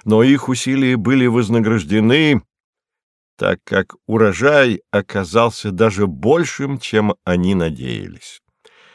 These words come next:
Работа была тяжёлой. Орудия были предназначены для людей, а не для животных, и большим недостатком было то, что ни одно животное не могло использовать инструмент,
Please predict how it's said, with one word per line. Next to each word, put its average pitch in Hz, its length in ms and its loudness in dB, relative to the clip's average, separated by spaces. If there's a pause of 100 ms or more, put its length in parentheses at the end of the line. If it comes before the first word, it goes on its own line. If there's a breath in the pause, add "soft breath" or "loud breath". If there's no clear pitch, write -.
(420 soft breath)
Работа 156 600 2
была 151 360 4
тяжёлой. 104 800 -4 (720 loud breath)
Орудия 127 420 -2
были 113 260 0
предназначены 107 880 -2
для 98 260 2
людей, 104 640 0
а 92 140 0
не 90 120 0
для 90 220 0
животных, 107 580 -4
и 117 60 -2
большим 110 420 2
недостатком 110 840 0
было 113 200 -2
то, 131 220 -2
что 120 180 -2
ни 123 120 2
одно 127 420 4
животное 127 720 -2
не 151 160 -2
могло 143 480 0
использовать 120 720 -2
инструмент, 120 840 0